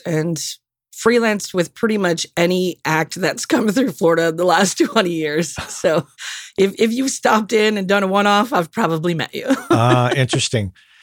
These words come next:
Speaker 2: And do you work at a series of venues there, or is there one venue in particular?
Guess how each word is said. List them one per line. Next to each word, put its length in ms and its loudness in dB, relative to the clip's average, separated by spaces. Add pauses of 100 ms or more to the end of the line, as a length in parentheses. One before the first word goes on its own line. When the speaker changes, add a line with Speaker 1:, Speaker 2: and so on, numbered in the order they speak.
(420)
Speaker 2:
And 260 4
do 140 2
you 160 4
work 240 2
at 80 2
a 60 0
series 420 2
of 80 -2
venues 480 0
there, 420 0
or 280 2
is 100 -2
there 200 2
one 280 0
venue 320 -2
in 100 -6
particular? 640 -10